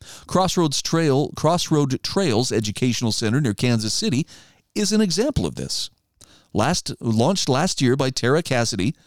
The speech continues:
who was a public school teacher for seventeen years, Crossroads Trails is a full-time,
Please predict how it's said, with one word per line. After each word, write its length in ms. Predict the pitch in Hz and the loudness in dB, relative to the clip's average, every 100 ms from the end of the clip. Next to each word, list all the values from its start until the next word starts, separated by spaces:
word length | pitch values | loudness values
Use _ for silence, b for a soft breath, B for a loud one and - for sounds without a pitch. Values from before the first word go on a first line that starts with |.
| b - | b -8
who 100 | 85 | -4
was 240 | 90 110 | -2 -2
a 40 | |
public 300 | 135 127 180 | 0 -2 -2
school 220 | - 135 117 | -2 -2 -2
teacher 320 | 120 104 139 | -2 -2 -2
for 120 | 160 | 0
seventeen 560 | - 110 143 - 180 180 | -2 -2 -2 -2 0 2
years, 380 | 92 80 - - _ _ _ _ _ _ | 2 0 -4 -8 _ _ _ _ _ _
Crossroads 640 | - - 160 208 180 180 127 | -4 0 2 2 2 0 0
Trails 380 | - 104 104 - B B | -2 0 0 -2 B B
is 140 | 143 | -2
a 60 | 127 | -2
full-time, 720 | - - 185 233 131 117 131 | -2 0 0 2 0 0 0